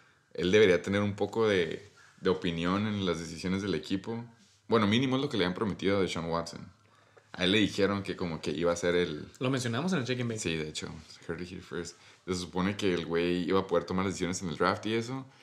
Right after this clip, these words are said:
Speaker 1: Le dijeron de que
Speaker 2: Bueno, para,
Speaker 1: siempre no.
Speaker 2: también para, eh, contratar coaches, güey.
Speaker 1: Ándale, ajá.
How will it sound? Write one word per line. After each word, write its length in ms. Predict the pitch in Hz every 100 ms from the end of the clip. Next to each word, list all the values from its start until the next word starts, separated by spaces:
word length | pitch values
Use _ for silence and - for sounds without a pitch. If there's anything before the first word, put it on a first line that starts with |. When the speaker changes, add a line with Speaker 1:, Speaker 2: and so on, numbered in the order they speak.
| - - -
Speaker 1:
Le 100 | 87
dijeron 280 | 82 95 104
de 100 | 98
que 360 | 98 85 80 - - - -
Speaker 2:
Bueno, 160 | 170 165
para, 140 | 147
Speaker 1:
siempre 120 | 110 104
no. 80 |
Speaker 2:
también 260 | 151 160 156
para, 600 | 208 185 143 123 117 113 113 - _ -
eh, 280 | 127 123 117
contratar 480 | 127 123 120 127 139
coaches, 380 | 151 147 113
güey. 100 | 107 104 - _ _ _ _
Speaker 1:
Ándale, 380 | 87 92 76 73 73
ajá. 380 | 95 85 -